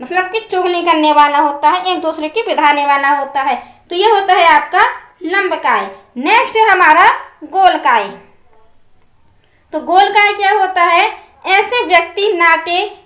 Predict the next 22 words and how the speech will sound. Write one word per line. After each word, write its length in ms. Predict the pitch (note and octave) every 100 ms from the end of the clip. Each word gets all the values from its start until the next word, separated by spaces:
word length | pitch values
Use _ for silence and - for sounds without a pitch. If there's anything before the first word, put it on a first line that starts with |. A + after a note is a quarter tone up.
| -
कम 160 | F#4 G#4+
लंबाई, 560 | G#4 F4 D#4+ D#4+ F4
ज्यादा 380 | - F4 F4 G4+
मोटे, 600 | G4+ D#4+ C#4+ D#4 F4 G4+ - _ _ _ _ _ _ _ _ _ _ _
ज्यादा 340 | B3 F4 F#4 G#4
मोटे 380 | E4+ D#4 D#4 G#4
होते 340 | F4+ D#4+ E4
हैं। 280 | E4+ F#4+ -
इनकी 340 | F4+ G#4+ A#4
गर्दन 480 | - E4 D#4+ F4+ G4+
छोटी 480 | - D#4+ E4 F#4 G#4+
तथा 400 | G#4 E4+ F#4+ G4+ G#4 - -
मोटी 360 | C4 D#4 E4+ A4
होती 400 | A#4 F#4+ F#4+ G4
है। 120 | G#4+ -
ऐसे 340 | E4+ F4 A4+
व्यक्ति 400 | E4 E4 D#4+ F#4+
खाने 440 | F#4 F4 E4+ G4+ A4
पीने 340 | F#4+ E4 D#4+
का 160 | D#4 G4+
भरपूर 480 | F4 D4+ E4 G4+
आनंद 500 | G#4+ D#4+ D4 D4 F4+